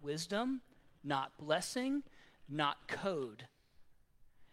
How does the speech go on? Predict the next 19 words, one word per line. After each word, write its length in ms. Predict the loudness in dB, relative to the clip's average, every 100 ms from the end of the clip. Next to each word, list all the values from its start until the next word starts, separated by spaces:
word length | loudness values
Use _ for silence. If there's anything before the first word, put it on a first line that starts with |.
| -2
And 100 | 0
as 160 | 2 0
long 480 | 2 6 6 6
as 220 | 2 -2 -2
man 420 | 0 0 0 -2
failed 580 | -2 2 4 4 2 -2
to 180 | -8 -8
perfectly 640 | 0 0 0 -4 -4 -4
uphold 640 | -4 -6 -2 2 4 2 0
the 140 | 0
law, 560 | 4 4 8 8 6 2
he 240 | -6 -4
would 160 | -4 -4
be 100 | -10
doomed 480 | -2 0 0 -2 -6 -10 -20 _ _ -6 0
by 420 | 2 4 2 -2
the 80 | -4
law. 420 | -8 -10 -10 -16 -20 _ _ _ _ _ _ _ _ _ _ _ _ -2
And 160 | -2